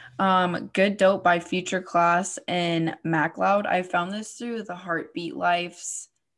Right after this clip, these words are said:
Spotify, and I literally just found it, like, an hour ago, and it was so good, and I was jamming. And then La La Land by Leighton Giordani. I hope I said that right.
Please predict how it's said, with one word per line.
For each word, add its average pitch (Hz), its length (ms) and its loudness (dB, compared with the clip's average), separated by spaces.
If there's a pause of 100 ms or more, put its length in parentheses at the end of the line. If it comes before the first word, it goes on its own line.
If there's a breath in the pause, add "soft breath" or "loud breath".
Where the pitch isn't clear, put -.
(360)
Spotify, 240 1120 -4 (540)
and 196 100 -2
I 190 120 -2
literally 214 260 -6
just 190 180 -8
found 185 160 -8
it, 185 60 -8
like, 185 140 -10
an 170 80 -10
hour 175 240 -6
ago, 170 140 -12
and 175 80 -10
it 185 80 -12
was 185 120 -14
so - 400 -8
good, - 240 -6
and - 80 -8
I - 40 -6
was 175 220 -10
jamming. 170 640 -4 (720 soft breath)
And 196 180 0
then 180 540 -2
La 175 220 4
La 190 160 4
Land 196 280 -2
by 175 140 2
Leighton 175 680 -4
Giordani. 170 840 -4
I 170 120 -8
hope 165 180 -8
I 170 60 -4
said 165 280 -6
that 165 160 -6
right. 226 400 -8